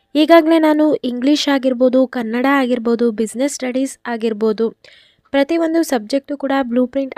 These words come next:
and ಕ್ವೆಶ್ಚನ್ ಪೇಪರ್ ಅನಾಲಿಸಿಸ್, ಆ, ಆ, ವಿಡಿಯೋ ಮಾಡಿ ಅಪ್ಲೋಡ್ ಮಾಡಿದ್ದೀನಿ. ಆ ಎಲ್ಲ ವಿಡಿಯೋ ಈ ವಿಡಿಯೋ ಕೆಳಗಿರುತ್ತೆ, ಅಂದರೆ ಡಿಸ್ಕ್ರಿಪ್ಷನಲ್ಲಿರುತ್ತೆ, ಒಮ್ಮೆ ಚೆಕ್ ಮಾಡಿ. So, ಬ್ಲೂ ಪ್ರಿಂಟ್ ಮತ್ತು ಕ್ವೆಶ್ಚನ್ ಪೇಪರ್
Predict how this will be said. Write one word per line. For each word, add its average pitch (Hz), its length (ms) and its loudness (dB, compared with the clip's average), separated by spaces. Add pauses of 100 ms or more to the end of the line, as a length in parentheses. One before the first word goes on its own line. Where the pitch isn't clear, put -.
and 254 140 -10
ಕ್ವೆಶ್ಚನ್ 247 300 -4
ಪೇಪರ್ 247 400 -6
ಅನಾಲಿಸಿಸ್, 233 680 -4
ಆ, 220 400 -2
ಆ, 214 360 0
ವಿಡಿಯೋ 233 420 2
ಮಾಡಿ 214 360 0 (540)
ಅಪ್ಲೋಡ್ 302 360 4
ಮಾಡಿದ್ದೀನಿ. 240 800 0
ಆ 240 80 -2
ಎಲ್ಲ 226 280 0 (100)
ವಿಡಿಯೋ 247 580 0 (440)
ಈ 294 160 4
ವಿಡಿಯೋ 277 340 4
ಕೆಳಗಿರುತ್ತೆ, 220 640 -2
ಅಂದರೆ 220 360 -6
ಡಿಸ್ಕ್ರಿಪ್ಷನಲ್ಲಿರುತ್ತೆ, 262 1200 0 (340)
ಒಮ್ಮೆ 226 340 0
ಚೆಕ್ - 380 -6
ಮಾಡಿ. 202 360 2 (560)
So, 294 340 8
ಬ್ಲೂ 269 260 4
ಪ್ರಿಂಟ್ 370 260 -2
ಮತ್ತು 330 240 0
ಕ್ವೆಶ್ಚನ್ 277 320 -2
ಪೇಪರ್ 277 340 -4